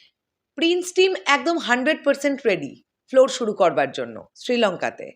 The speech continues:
এই মেগাস্টার শাকিব খান ফ্লাই করলেন, তিনি পৌঁছে গেলেন, just কাজ শুরু হয়ে যাবে। মেগাস্টার শাকিব খান সহ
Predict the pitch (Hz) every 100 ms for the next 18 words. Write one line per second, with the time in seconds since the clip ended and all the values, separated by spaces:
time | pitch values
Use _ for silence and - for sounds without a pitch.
0 | _ _ _ - 285 269 233 233 240 233
1 | 226 208 208 - 269 262 208 180 185 180
2 | 220 311 277 226 214 190 190 208 220 277
3 | 208 208 233 - 165 - 139 139 131 95
4 | 76 73 - _ _ _ _ - _ 226
5 | 262 311 - 349 - 277 - 294 - 302
6 | 302 - 214